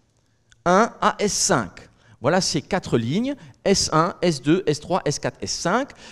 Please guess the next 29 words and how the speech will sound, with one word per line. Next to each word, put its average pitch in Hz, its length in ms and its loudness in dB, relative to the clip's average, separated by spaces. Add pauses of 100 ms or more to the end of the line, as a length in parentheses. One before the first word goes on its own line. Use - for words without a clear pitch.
Cette 185 320 2
fusion 220 720 2 (260)
se 196 200 0
fait 185 380 8
au 139 80 2
cours 247 280 -4
de 202 80 2
la 151 120 4
croissance 170 720 -2 (220)
et 143 80 0
lorsqu'on 196 380 0
fait, 196 420 4 (340)
on 50 100 -16
regarde 156 360 2
un 147 80 2
sacrum 180 400 -2
ou 151 80 0
qu'on 151 160 -4
fait 156 120 0
une 143 100 -4
radiographie 170 720 -2 (220)
du 143 100 -8
sacrum 160 540 0 (100)
chez 156 360 -2
un 143 140 0
enfant 240 360 -2
ou 196 120 0
un 143 80 0
nouveau-né, 135 460 0